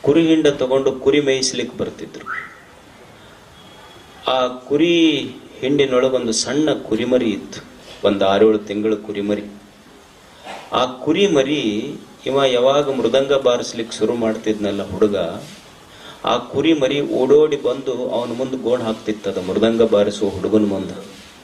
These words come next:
ಆ ಹುಡುಗಗೆ ಆಶ್ಚರ್ಯ ಆಯ್ತು. ಕೆಲವು ದಿವಸ ಆದಮೇಲೆ ಆ ಕುರಿಮರಿ ಕೇಳ್ದ ಅವನು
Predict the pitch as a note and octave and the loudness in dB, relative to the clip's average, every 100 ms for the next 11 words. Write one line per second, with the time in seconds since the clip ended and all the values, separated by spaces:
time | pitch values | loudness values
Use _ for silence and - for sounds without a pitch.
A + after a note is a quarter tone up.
0 | - - - - - - - - - - | -20 -20 -20 -20 -20 -20 -20 -20 -20 -20
1 | - - C#3+ C3 C#3+ F#3+ F#3+ D3 - D#3 | -6 -4 -2 -2 2 4 4 0 -2 -2
2 | C#3 B2 G2+ - - - - - - - | 2 0 0 -6 -16 -20 -20 -20 -20 -20
3 | - - - - - B2+ C3 C3 D3 D#3+ | -20 -20 -20 -8 0 0 0 0 0 0
4 | C3+ B2+ C3 B2+ A#2+ G#2 G2 - A#2+ - | 0 0 2 0 2 2 0 -2 -4 -4
5 | - D3 E3 D3+ D3 - - A2+ A2 G2+ | 0 4 4 4 2 -2 2 2 4 0
6 | F2 | -2